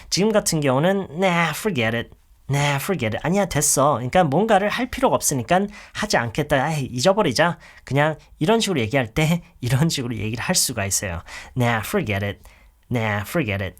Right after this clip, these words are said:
이렇게요. 자, 그러면은 이 대화를 전체적으로 영어로 처음부터 끝까지 제가 두 번 정도 쭉 읽어볼게요. 처음에는 좀 천천히 읽고요. 두 번째는 조금 더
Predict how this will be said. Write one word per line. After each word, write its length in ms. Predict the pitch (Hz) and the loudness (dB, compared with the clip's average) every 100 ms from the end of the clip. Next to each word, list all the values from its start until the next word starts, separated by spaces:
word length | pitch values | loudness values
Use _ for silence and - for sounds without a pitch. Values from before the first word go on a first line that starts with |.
| _ | _
이렇게요. 480 | 110 104 90 95 160 | -8 -6 -4 -2 0
자, 140 | 160 127 | 2 0
그러면은 320 | 127 143 160 | 0 2 2
이 240 | 160 151 | 2 -2
대화를 480 | 143 127 123 131 180 | 0 2 2 4 2
전체적으로 640 | 175 123 170 165 123 120 147 | 0 -2 0 0 0 0 -2
영어로 320 | 107 123 160 | 0 0 0
처음부터 380 | 170 214 214 208 | 0 -2 -2 -4
끝까지 340 | 175 123 123 120 | -4 -2 -2 -2
제가 180 | 120 131 | 0 -2
두 180 | - 120 | -2 2
번 180 | 175 | 2
정도 460 | 160 117 117 175 208 - - - | 2 0 0 0 0 -6 -20 -8
쭉 180 | - 202 | -2 -2
읽어볼게요. 680 | 123 127 147 117 101 98 127 | 0 2 2 0 -4 -2 0
처음에는 480 | - 233 220 185 180 | 2 2 4 2 0
좀 180 | 185 175 | -2 -2
천천히 400 | - 247 226 160 | -2 -2 0 -2
읽고요. 340 | 98 147 165 | -2 2 2
두 120 | - 117 | 0 2
번째는 520 | 151 143 120 175 226 220 - - | 2 2 0 0 0 -6 -18 -4
조금 340 | 190 180 190 | -4 0 0
더 320 | 185 - 123 | 0 0 0